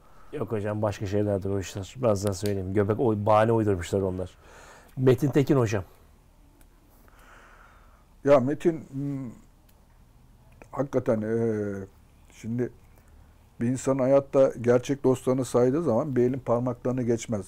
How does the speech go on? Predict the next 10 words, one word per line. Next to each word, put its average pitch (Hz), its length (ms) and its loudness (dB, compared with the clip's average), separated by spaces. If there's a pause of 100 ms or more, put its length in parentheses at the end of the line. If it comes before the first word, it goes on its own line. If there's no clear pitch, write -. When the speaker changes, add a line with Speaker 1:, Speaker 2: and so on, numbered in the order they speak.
(160)
Speaker 2:
Onun 123 140 -6
için 117 220 -12
her 120 180 -4
şeyi 117 220 -6
yapabileceğim 113 600 -2
veya 110 160 0
senin 110 180 -6
onun 117 200 -4
için 117 220 -4
yapabileceğin. 104 540 -6